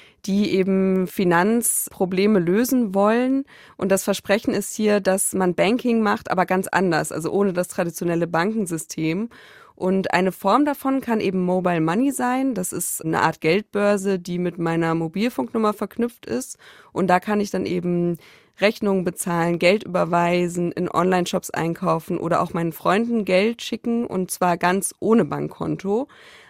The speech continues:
Aber es gibt eben auch viele Fintechs, die mit dem Bankkonto verknüpft sind.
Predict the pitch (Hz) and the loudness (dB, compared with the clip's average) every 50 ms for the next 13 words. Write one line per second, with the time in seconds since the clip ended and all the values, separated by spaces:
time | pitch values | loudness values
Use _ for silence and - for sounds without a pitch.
0 | _ - - 165 190 220 240 247 262 262 262 262 - - 202 - - - 214 - | _ -4 0 2 4 4 4 2 2 2 2 2 0 -2 -6 -6 -6 -8 -8 -4
1 | - 190 196 190 - 190 - - 233 226 240 233 - - 220 214 208 - 208 190 | -4 -2 0 0 0 -2 -2 -2 -2 0 0 0 2 2 0 0 0 -2 -4 -4
2 | - - - - 208 202 202 185 - 180 170 160 165 175 165 165 175 170 - 202 | -4 -6 -8 -4 -2 -2 -2 0 -2 -2 -2 -2 -2 -2 0 0 -2 -4 -2 -4
3 | 165 165 160 175 165 156 175 160 - - 180 160 - - - - 131 104 82 - | -4 -4 -4 -6 -8 -6 -8 -8 -4 -2 -4 -4 -4 -6 -10 -10 -8 -8 -10 -12
4 | - _ | -16 _